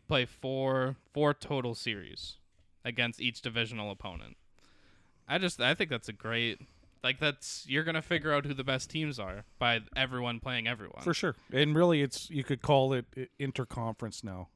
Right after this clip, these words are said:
Speaker 2: It,
Speaker 1: Yeah.
Speaker 2: there aren't two leagues. When you're, when you're playing that many, like, it's, let's call it, yeah, it's baseball conferences.
Speaker 1: Um,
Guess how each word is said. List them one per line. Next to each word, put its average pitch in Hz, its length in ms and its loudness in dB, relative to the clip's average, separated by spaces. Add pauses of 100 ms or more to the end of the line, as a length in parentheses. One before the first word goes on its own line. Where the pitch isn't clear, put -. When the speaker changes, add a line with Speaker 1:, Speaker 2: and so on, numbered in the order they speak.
Speaker 2:
It, 113 60 -4
Speaker 1:
Yeah. 98 180 -6
Speaker 2:
there 156 120 4
aren't 143 320 2
two - 140 -4
leagues. 101 460 -8
When 123 160 -2
you're, 139 100 -2
when 147 220 -2
you're 143 80 0
playing 151 340 2
that 143 220 0
many, 139 320 0
like, 127 260 -2
it's, - 400 -8
let's 143 200 -4
call 127 260 0
it, 110 180 -8
yeah, 110 160 -6 (460)
it's 131 180 -6
baseball 110 640 -4 (300)
conferences. 92 720 -10 (840)
Speaker 1:
Um, 107 720 -2